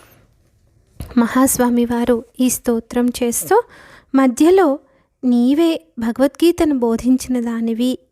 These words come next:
అని వచ్చింది" అని చెప్పారు. ఒక్క క్షణం ఇటు తిరిగి ఆలోచిస్తున్న శిష్యుల వైపు చూసి మహాస్వామి వారు, "కామాక్షి గీతోపదేశం చేసింది అనడం మీకు ఎందుకు తప్పు అనిపిస్తోంది?"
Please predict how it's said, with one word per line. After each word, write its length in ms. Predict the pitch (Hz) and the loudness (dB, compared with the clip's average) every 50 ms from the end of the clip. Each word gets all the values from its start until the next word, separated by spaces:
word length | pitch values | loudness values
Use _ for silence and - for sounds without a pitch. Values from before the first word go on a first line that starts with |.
| _ _ _ | _ _ _
అని 260 | - 240 240 247 269 277 | -4 0 2 2 4 4
వచ్చింది" 680 | 254 240 247 - - - 247 233 233 240 247 254 254 - _ _ _ _ _ - - | 2 0 -2 -6 -6 -4 -4 -4 -4 -4 -6 -6 -6 -10 _ _ _ _ _ -10 -6
అని 200 | 240 233 262 285 285 - _ _ _ _ _ - - | -2 -2 -2 -2 -4 -6 _ _ _ _ _ -4 -4
చెప్పారు. 420 | 277 - - - 233 226 - 233 - _ _ _ _ _ - - - - - _ - | -4 -4 -4 -6 -6 -6 -6 -8 -12 _ _ _ _ _ -20 -20 -20 -20 -20 _ -12
ఒక్క 220 | - - - - 269 | -12 -6 -2 -2 -2
క్షణం 540 | 262 - - - 262 247 247 262 269 254 262 - - - _ _ _ | -2 -2 -2 -2 0 2 2 2 2 0 -2 -8 -18 -20 _ _ _
ఇటు 160 | 247 233 - | -8 -6 -6
తిరిగి 580 | 247 247 - 269 262 294 294 415 453 415 285 294 - - - | -6 -2 0 0 0 2 2 2 0 0 0 -4 -8 -10 -8
ఆలోచిస్తున్న 680 | 220 214 220 240 254 254 - 262 - - - 247 233 | -8 -4 -2 -4 -2 -2 -4 -4 -4 -4 -4 -6 -4
శిష్యుల 460 | 226 - - - - - - 269 262 262 | -6 -8 -10 -10 -6 -2 0 2 2 2
వైపు 380 | 254 247 247 - - - - | 2 0 -2 -4 -6 -4 -4
చూసి 440 | 240 240 233 - 311 302 254 262 277 - - _ - - - _ _ _ - | -2 -2 0 0 0 0 0 -2 -4 -8 -16 _ -20 -20 -20 _ _ _ -8
మహాస్వామి 600 | 220 - - 240 247 247 - - 262 254 247 247 | -6 -2 0 0 0 0 0 0 2 2 2 0
వారు, 420 | 240 247 240 233 262 269 254 262 285 - _ _ _ _ _ _ _ _ | 0 -2 -2 0 2 2 2 2 0 -6 _ _ _ _ _ _ _ _
"కామాక్షి 720 | - 294 269 277 302 359 403 427 415 - - - 220 214 - - 208 226 | -2 0 2 4 4 4 4 2 0 -4 -6 -6 -8 -10 -12 -14 -10 -10
గీతోపదేశం 800 | 240 240 - 254 262 262 262 277 262 269 269 262 - 269 254 247 | -10 -6 -4 -4 -4 -2 -4 -4 -2 -2 -2 -2 -2 -2 -4 -4
చేసింది 880 | 247 - - 240 233 233 - - - 247 240 240 240 262 277 277 - - - - _ _ _ _ _ - | -4 -6 -8 -8 -6 -6 -4 -2 0 2 2 2 2 0 -2 -2 -4 -8 -16 -20 _ _ _ _ _ -20
అనడం 440 | - - 240 240 240 294 269 262 302 - - - - - - - - - | -8 -2 0 2 2 4 4 2 2 -2 -6 -16 -20 -20 -20 -6 0 0
మీకు 200 | 370 359 370 349 | 0 2 2 0
ఎందుకు 360 | 302 262 254 277 370 415 453 | 0 0 0 0 0 0 0
తప్పు 260 | 453 359 330 - 320 | 0 -2 -2 0 -2
అనిపిస్తోంది?" 800 | 302 294 277 - 269 - - - 269 254 247 247 240 254 254 277 | -2 -2 -2 -4 -8 -8 -4 -4 -2 -2 -2 -2 -4 -4 -4 -4